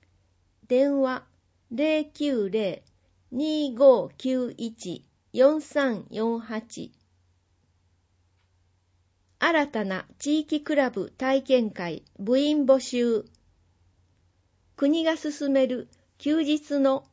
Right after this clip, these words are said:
学校部活動の地域移行を見据え、生駒市新たな地域クラブ活動推進事業として活動するクラブの体験会。部員も募集します。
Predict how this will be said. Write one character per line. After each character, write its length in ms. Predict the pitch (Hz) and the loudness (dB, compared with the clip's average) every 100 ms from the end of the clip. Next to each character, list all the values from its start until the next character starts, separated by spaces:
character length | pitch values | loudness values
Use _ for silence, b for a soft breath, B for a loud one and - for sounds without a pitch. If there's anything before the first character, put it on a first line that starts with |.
| _ _ | _ _
学 320 | - 269 277 | -2 -2 -4
校 260 | - 330 320 | -4 0 0
部 140 | 254 | -2
活 340 | 269 320 277 254 | -4 -6 -6 0
動 200 | 226 208 | 0 0
の 240 | 196 - - - | -4 -4 -10 -6
地 220 | 277 320 | -2 -2
域 240 | 294 302 | 0 -2
移 80 | 311 | 0
行 260 | - 247 214 | 8 8 8
を 60 | 208 | 2
見 120 | 202 | -4
据 240 | - 226 196 | -4 -2 -2
え、 180 | - _ _ _ _ - | -2 _ _ _ _ -12
生 100 | 240 | -2
駒 320 | 302 294 302 | 0 0 -2
市 320 | - 196 - b b b - | -6 -12 -14 b b b -2
新 220 | 320 311 | 2 2
た 120 | 294 240 | 0 -2
な 160 | 220 | -4
地 260 | 220 269 285 | -4 -4 -4
域 220 | 294 285 | -2 -6
ク 140 | - | 0
ラ 160 | 262 269 | 2 2
ブ 100 | 254 | 0
活 380 | 269 262 247 190 | -4 -6 -6 0
動 300 | 180 165 b b _ | 0 0 b b _
推 280 | - 294 320 | -4 -2 -2
進 320 | - 294 277 | 0 0 0
事 140 | 277 | 0
業 200 | 254 214 | 2 0
と 180 | 190 180 | -2 -8
し 180 | - - | -8 -4
て 260 | 196 190 - | -4 -4 -8
活 360 | 240 240 311 | -8 -4 0
動 220 | 294 311 | 2 2
す 180 | 302 302 | 0 -2
る 160 | 277 269 | -2 -4
ク 180 | - 320 | -2 0
ラ 120 | 294 | 0
ブ 120 | 233 | 0
の 140 | 208 | -6
体 280 | 196 220 226 | -4 -4 -2
験 280 | 226 208 185 | -2 -4 -6
会。 300 | 180 143 - _ _ _ _ _ _ _ _ _ _ _ _ | -10 -12 -14 _ _ _ _ _ _ _ _ _ _ _ _
部 200 | 196 254 | -4 2
員 240 | 285 330 311 | 2 2 2
も 120 | 294 | 4
募 140 | 285 | 4
集 240 | 277 277 262 | 2 -2 -4
し 180 | - 240 | -4 -4
ま 160 | 240 | -4
す。 300 | 240 - _ | -8 -16 _